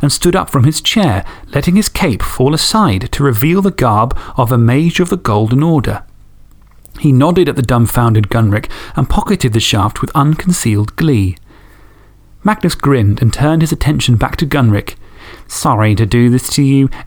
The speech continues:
sir," he added, your camshaft will be returned to you in due course. In the meantime,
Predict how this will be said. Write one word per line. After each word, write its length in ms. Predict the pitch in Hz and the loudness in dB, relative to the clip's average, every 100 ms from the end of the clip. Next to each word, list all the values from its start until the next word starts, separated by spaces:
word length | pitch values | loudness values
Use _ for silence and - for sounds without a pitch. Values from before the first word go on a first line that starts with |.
| - | -12
sir," 840 | - - - 139 131 131 139 165 - - | -8 -4 -2 0 2 2 0 -2 -6 -2
he 160 | 131 | 0
added, 320 | 131 123 - - - - - - - - - - | 0 0 -2 -4 -16 -20 -20 -20 -20 -20 -12 -2
your 180 | 180 | -2
camshaft 720 | 123 135 123 120 - 131 135 - | 0 0 2 2 0 0 0 0
will 200 | 208 135 | 0 2
be 140 | 113 | 2
returned 420 | 110 110 120 123 113 | 2 2 2 2 2
to 100 | 143 | 2
you 100 | 170 | 2
in 160 | 170 | 2
due 260 | 127 120 131 | 2 2 2
course. 640 | - 110 95 - - - - - - - - | 0 -2 -2 -2 -6 -8 -14 -18 -20 -12 -2
In 120 | 165 | 2
the 80 | 110 | 2
meantime, 560 | 117 113 120 117 139 | 4 2 2 2 0